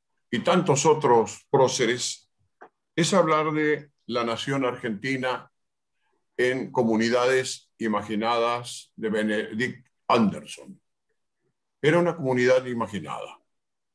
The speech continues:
Éramos trece ranchos pobres y una capital populosa, rica. Era obra de pensadores,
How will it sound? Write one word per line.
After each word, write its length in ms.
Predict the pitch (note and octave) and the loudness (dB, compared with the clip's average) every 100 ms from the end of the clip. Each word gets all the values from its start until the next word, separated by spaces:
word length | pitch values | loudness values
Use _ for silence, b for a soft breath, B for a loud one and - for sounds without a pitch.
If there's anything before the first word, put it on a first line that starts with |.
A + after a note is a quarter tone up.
| - - _ _ | -20 -20 _ _
Éramos 800 | - D#3+ E3 D#3+ D#3 D3+ - - - | 2 4 4 6 4 4 0 -2 2
trece 320 | E3 E3 D3+ | 2 4 2
ranchos 440 | C3 C#3 C#3 A#2+ | 4 2 0 -2
pobres 840 | - D3+ D3 C#3+ C#3+ C#3+ - - _ _ _ _ _ | 4 6 8 4 -2 -4 -8 -10 _ _ _ _ _
y 60 | - | -2
una 260 | B2+ B2+ G#2 | 0 0 0
capital 580 | G#2+ G#2+ F#2+ A#2+ A#2+ G#2+ _ _ _ _ _ - | -2 -4 -4 -2 -2 -6 _ _ _ _ _ -10
populosa, 800 | G#2+ F#2+ A2+ B2 D3+ C#3+ C3 B2 - | -6 -4 -2 2 2 0 -6 -10 -8
rica. 600 | A#2 C3+ - A2 A#2 - _ _ _ _ _ _ _ _ _ _ _ _ _ _ | -2 0 0 -2 -2 -6 _ _ _ _ _ _ _ _ _ _ _ _ _ _
Era 520 | C#3 C#3 C3 A#2 - _ _ _ _ _ - | 2 2 0 -2 -10 _ _ _ _ _ 2
obra 360 | C#3 C#3+ C3 | 4 4 2
de 100 | A#2 | -2
pensadores, 1200 | G2 A#2+ A2+ B2+ B2+ D3 C#3+ B2+ B2 B2 - - | -4 -6 -4 0 2 4 2 0 -8 -12 -18 -20